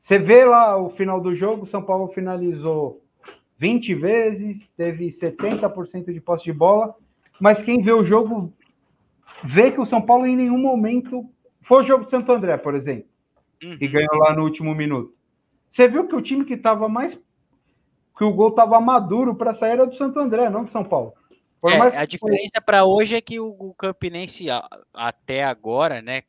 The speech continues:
Speaker 2: primeiro tempo terminado, puta, agrediu nada o São Paulo, respeitou demais. Vamos ver se volta pro segundo tempo mais folgado. Mas
Speaker 1: Mas é
Speaker 2: eu
Speaker 1: um
Speaker 2: concordo.
Speaker 1: mas é,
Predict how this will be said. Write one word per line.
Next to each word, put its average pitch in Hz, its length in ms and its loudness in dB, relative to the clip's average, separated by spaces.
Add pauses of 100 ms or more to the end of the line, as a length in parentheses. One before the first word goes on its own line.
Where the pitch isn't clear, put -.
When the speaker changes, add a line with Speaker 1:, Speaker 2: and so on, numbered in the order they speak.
(280)
Speaker 2:
primeiro 123 360 -14
tempo 123 360 -14
terminado, 120 840 -10 (260)
puta, 110 440 -12 (100)
agrediu 127 640 -10
nada 135 420 -6
o 101 60 -20
São 104 180 -20
Paulo, 95 260 -18
respeitou 117 500 -16
demais. 120 480 -16 (340)
Vamos 117 160 -20
ver 135 120 -8
se 143 140 -14
volta 135 280 -4
pro - 100 -20
segundo 139 320 -12
tempo 139 240 -10
mais 139 260 -6
folgado. 135 640 -4 (1160)
Mas 120 260 -6
Speaker 1:
Mas 147 260 0
é 156 100 2
Speaker 2:
eu 160 40 8
Speaker 1:
um 170 60 6 (140)
Speaker 2:
concordo. - 260 -14 (1160)
Speaker 1:
mas 131 300 -6
é, 156 240 -12